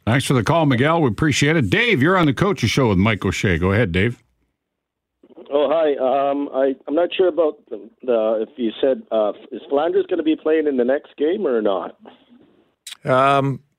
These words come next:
Speaker 3: not gonna rule him out just yet. That's for sure. He's, uh, I know he's,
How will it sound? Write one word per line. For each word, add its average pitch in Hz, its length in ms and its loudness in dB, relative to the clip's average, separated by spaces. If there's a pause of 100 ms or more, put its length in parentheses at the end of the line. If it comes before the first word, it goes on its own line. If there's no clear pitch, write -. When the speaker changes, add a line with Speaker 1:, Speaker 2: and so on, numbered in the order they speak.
(300)
Speaker 3:
not 156 260 0
gonna 151 180 2
rule 147 240 4
him 139 100 2
out 135 260 0
just - 280 -2
yet. 113 180 2 (800)
That's 113 200 -12
for 123 120 -8
sure. 113 360 -2
He's, 110 400 -6
uh, 110 640 2
I 113 140 -2
know 113 180 2
he's, - 500 -6